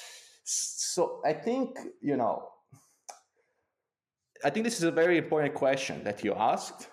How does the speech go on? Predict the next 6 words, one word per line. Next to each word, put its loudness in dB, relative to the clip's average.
but 0
myself, 0
I 2
never 0
wanted 0
to 0